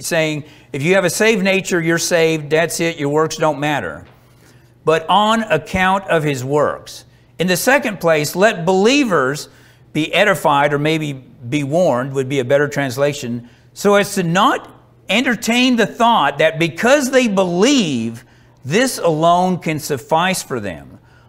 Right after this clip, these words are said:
On the contrary, they should know that God's righteous judgment pays back to each one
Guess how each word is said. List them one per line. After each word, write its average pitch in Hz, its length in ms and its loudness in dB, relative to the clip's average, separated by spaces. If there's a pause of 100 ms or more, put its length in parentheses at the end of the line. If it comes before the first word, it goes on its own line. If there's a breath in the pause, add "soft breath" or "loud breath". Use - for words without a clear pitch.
(160 soft breath)
On 196 160 2
the 202 80 0
contrary, 175 720 0
they 151 240 2
should 254 260 -2
know 220 440 4
that 139 260 0
God's 175 420 2
righteous 202 540 0
judgment 151 640 -2 (520 soft breath)
pays 214 300 2
back 190 380 0
to 202 160 -4
each 175 400 -4
one 135 560 0